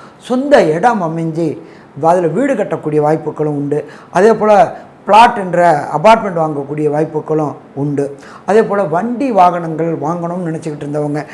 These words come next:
தனுராசியை சேர்ந்தவங்க, "நம்மளும் எப்போ தான் வண்டியில போறது?" அப்படின்னு சைக்கிள்ல போகக்கூடிய தனுராசி என்பவர்களுக்கு இரண்டு சக்கர வாகனத்துல போகக்கூடிய வாய்ப்புகள் உண்டு. இரண்டு சக்கர வாகனத்துல போகக்கூடிய நண்பர்களுக்கு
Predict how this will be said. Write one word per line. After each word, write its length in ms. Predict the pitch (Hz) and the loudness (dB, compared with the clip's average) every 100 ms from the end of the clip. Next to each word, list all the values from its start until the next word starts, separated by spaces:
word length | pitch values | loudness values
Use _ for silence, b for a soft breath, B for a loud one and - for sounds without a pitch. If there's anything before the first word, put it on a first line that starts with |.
| B B | B B
தனுராசியை 520 | 185 226 214 190 175 | 4 6 6 4 2
சேர்ந்தவங்க, 580 | 165 170 165 160 160 160 - B B | 2 2 2 -2 -2 -4 -8 B B
"நம்மளும் 300 | 175 208 214 | -2 2 2
எப்போ 220 | 190 - | 2 2
தான் 260 | 190 196 190 | 4 4 4
வண்டியில 180 | 185 185 156 | 2 0 4
போறது?" 380 | 175 165 175 180 B - | 4 6 4 2 B -6
அப்படின்னு 200 | 180 175 - | -4 -4 2
சைக்கிள்ல 380 | 247 214 220 185 | 2 2 -2 0
போகக்கூடிய 380 | 180 156 156 151 | 0 0 0 0
தனுராசி 440 | 151 175 185 143 | 0 -2 0 0
என்பவர்களுக்கு 640 | 151 147 143 147 139 151 143 B B - | -2 -4 -4 -4 -4 -4 -4 B B -2
இரண்டு 300 | 196 247 269 | 0 0 0
சக்கர 360 | 185 160 151 | 0 0 0
வாகனத்துல 320 | 151 151 151 143 | 0 -2 -6 -2
போகக்கூடிய 380 | 151 147 147 147 | 0 0 2 0
வாய்ப்புகள் 440 | 147 151 151 147 | 0 0 -4 -4
உண்டு. 280 | 143 143 139 B B - | -4 -4 -8 B B 0
இரண்டு 280 | 214 277 254 | 2 2 0
சக்கர 360 | 208 180 170 | 0 2 4
வாகனத்துல 340 | 165 160 160 156 | 4 0 -4 0
போகக்கூடிய 320 | 170 160 156 | 0 0 0
நண்பர்களுக்கு 760 | 156 151 151 147 139 - 151 | -4 -2 -4 -4 -6 -4 -6